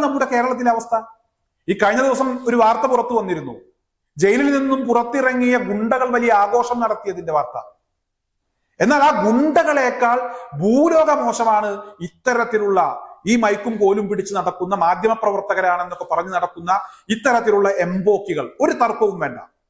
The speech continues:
എന്തൊക്കെയോ വിഷയങ്ങളിൽ ഇയാൾ ഇടപെട്ടിട്ടുണ്ട്. ഏതൊക്കെ സ്ഥാപനങ്ങളിൽ ചെന്ന് ഇയാളാണ് അവിടുത്തെ ഏറ്റവും വലിയ സംഭവം എന്ന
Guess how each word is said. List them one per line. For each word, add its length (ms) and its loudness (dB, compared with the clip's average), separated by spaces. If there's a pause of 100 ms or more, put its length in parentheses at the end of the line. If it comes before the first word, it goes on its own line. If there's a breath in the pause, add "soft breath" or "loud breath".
(960)
എന്തൊക്കെയോ 420 4 (140)
വിഷയങ്ങളിൽ 580 0
ഇയാൾ 220 2
ഇടപെട്ടിട്ടുണ്ട്. 520 -2 (600)
ഏതൊക്കെ 300 0
സ്ഥാപനങ്ങളിൽ 720 0 (100)
ചെന്ന് 220 -4 (640)
ഇയാളാണ് 400 4
അവിടുത്തെ 280 0 (100)
ഏറ്റവും 420 0
വലിയ 220 0 (1040)
സംഭവം 520 2
എന്ന 120 0